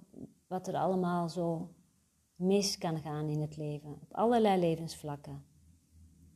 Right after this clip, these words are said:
Dus eigenlijk op dat moment wat we doen is, we maken, eh, eh, eh,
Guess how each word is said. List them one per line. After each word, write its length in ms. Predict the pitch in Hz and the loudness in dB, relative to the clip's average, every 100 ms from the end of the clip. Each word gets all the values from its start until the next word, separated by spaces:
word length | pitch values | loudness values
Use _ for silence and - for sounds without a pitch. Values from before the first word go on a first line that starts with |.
| _ - - - _ - - - - 80 - - - - - - - - - - - - - - - | _ -20 -20 -20 _ -20 -20 -20 -20 -20 -20 -20 -20 -20 -20 -20 -20 -20 -20 -20 -20 -20 -20 -20 -14
Dus 100 | 180 | -6
eigenlijk 600 | - 202 202 190 180 - - - - | 4 4 6 4 2 -4 -18 -20 -6
op 140 | - 175 | 0 6
dat 160 | 233 | 8
moment 540 | 233 214 196 180 165 - | 8 6 6 4 0 -4
wat 220 | 175 180 | -2 -2
we 120 | 180 | -2
doen 220 | 170 208 185 | 2 4 4
is, 160 | 175 | 2
we 120 | 185 | -2
maken, 640 | 185 190 185 180 175 160 - | 0 0 -2 -4 -6 -6 -8
eh, 440 | - 143 139 156 - | -10 -8 -6 -6 -4
eh, 300 | 151 - 208 | -6 -2 -4
eh, 160 | - | -4